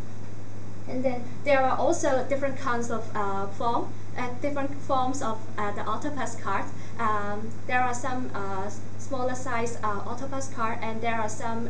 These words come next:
accessory like, and it gives a lot of business to many of the company to design,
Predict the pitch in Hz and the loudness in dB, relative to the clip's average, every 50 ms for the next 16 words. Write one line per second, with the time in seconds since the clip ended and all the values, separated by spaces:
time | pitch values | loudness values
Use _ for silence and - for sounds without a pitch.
0 | - 208 208 - 233 233 240 240 233 220 208 202 190 180 175 - - - 202 - | 0 0 0 0 0 -2 -2 -2 -2 0 0 0 0 0 0 -2 -2 -2 -2 -2
1 | - - - 226 226 233 247 269 277 277 - 294 285 277 277 277 - - - - | -2 -2 -2 -2 0 0 0 0 0 0 0 0 0 0 0 0 -2 -2 -2 -2
2 | 233 226 233 233 233 233 240 233 208 196 202 - 233 233 233 - 277 233 202 180 | -2 -2 0 0 0 0 0 0 -2 -2 -2 -2 -2 -2 0 0 0 0 0 0
3 | 185 - - - - - - - 269 233 220 220 214 202 202 208 226 233 233 240 | 0 -2 -2 -2 -2 -2 -2 0 0 0 2 0 0 0 0 0 0 0 0 0
4 | 240 214 202 - 208 202 202 220 220 220 226 226 226 208 202 202 208 208 202 202 | 0 0 0 -2 -2 -2 0 0 0 0 0 0 0 0 -2 -2 -2 -2 -2 -2
5 | 196 - - 226 220 208 202 | -2 -2 0 0 0 0 0